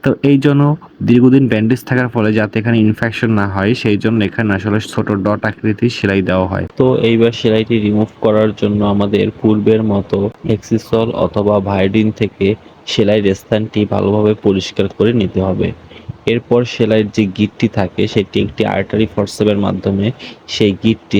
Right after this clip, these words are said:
হালকা টেনে উপরে তুলতে হবে। তো গিঁটটি উপরে তুললেই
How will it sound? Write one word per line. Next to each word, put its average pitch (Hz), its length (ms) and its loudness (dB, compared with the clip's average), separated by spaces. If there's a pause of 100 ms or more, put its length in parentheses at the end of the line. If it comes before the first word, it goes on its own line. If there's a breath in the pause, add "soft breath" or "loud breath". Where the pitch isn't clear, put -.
হালকা 101 260 -2 (160)
টেনে 107 260 0 (140)
উপরে 107 320 -2
তুলতে 95 340 -2
হবে। 92 220 -2 (480 loud breath)
তো - 60 -2 (140)
গিঁটটি 117 260 0 (120)
উপরে 120 240 0 (120)
তুললেই 117 420 4